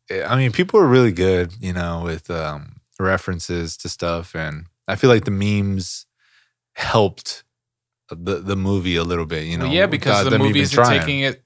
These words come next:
Speaker 2: seriously anymore.
Speaker 1: Yeah.
Speaker 2: Like, they realize if you can find that blend of your movie n-, being serious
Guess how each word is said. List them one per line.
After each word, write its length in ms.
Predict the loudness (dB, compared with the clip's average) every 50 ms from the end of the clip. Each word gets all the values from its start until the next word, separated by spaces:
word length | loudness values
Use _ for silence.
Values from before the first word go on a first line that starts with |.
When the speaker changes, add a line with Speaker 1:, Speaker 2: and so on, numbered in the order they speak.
| _ _
Speaker 2:
seriously 560 | -10 -6 -2 0 0 0 -2 -2 -2 -2 -2 -2
anymore. 240 | -2 -2 0 0
Speaker 1:
Yeah. 160 | 0 0 0 -2
Speaker 2:
Like, 240 | -2 -4 -6 -4 -2
they 120 | -2 -2
realize 540 | 0 0 0 2 4 4 4 4 2 0 -4 -12 -20 -20 -12 -6 -6
if 180 | -6 -4 -4
you 100 | -4 -4
can 160 | -2 -2 -4
find 500 | -4 -4 -2 0 2 2 2 2 0 0
that 260 | 0 0 0 -2 -6 -6
blend 540 | -4 -2 -2 -2 -2 -4 -6 -10 -14 -18 -20 _ _ _ _ _ _ _ _ _
of 520 | -4 -2 0 0 0 -2 -4 -6 -12 -20 _ _ _ _ _
your 140 | -8 -6 -4
movie 380 | -2 -2 -2 -2 0 -2 -2 -2
n-, 240 | -2 -4 -6 -8 -10 _ _ -14 -6
being 300 | -4 -2 -2 -2 -2 -4
serious 600 | -4 -2 0 0 2 2 2 0 0 -2 -6